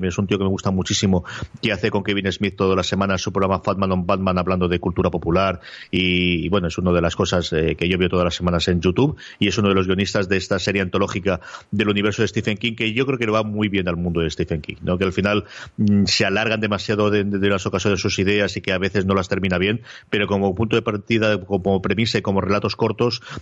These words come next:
yo creo que es un grandísimo escritor. Y luego tengo mucha curiosidad, es cierto que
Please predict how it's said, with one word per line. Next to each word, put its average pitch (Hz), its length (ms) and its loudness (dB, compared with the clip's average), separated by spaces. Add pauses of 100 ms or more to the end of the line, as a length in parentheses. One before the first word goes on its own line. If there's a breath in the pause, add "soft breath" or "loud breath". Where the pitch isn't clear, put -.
yo 104 220 2
creo 104 140 2
que 98 80 0
es - 80 -6
un 101 120 -2
grandísimo 90 400 -2
escritor. 85 400 -2 (300 loud breath)
Y 143 100 4
luego 156 300 2
tengo 180 160 4
mucha 180 260 2
curiosidad, 156 460 2
es 143 160 0
cierto 151 240 2
que 107 240 -2